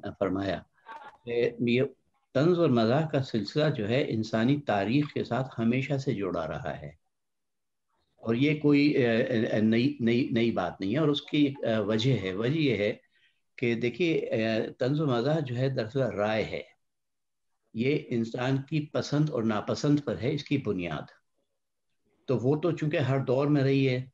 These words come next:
पसंद और नापसंद इंसान की सरिश्त में शामिल है,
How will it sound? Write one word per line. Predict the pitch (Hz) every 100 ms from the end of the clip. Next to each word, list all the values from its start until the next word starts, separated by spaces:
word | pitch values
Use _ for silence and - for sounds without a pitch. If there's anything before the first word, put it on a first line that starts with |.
| -
पसंद | 113 139 151
और | 147
नापसंद | 117 113 120 117 131 127
इंसान | 113 113 120 120
की | 113
सरिश्त | - 98 101 -
में | 117
शामिल | 107 107 101 101
है, | 98 95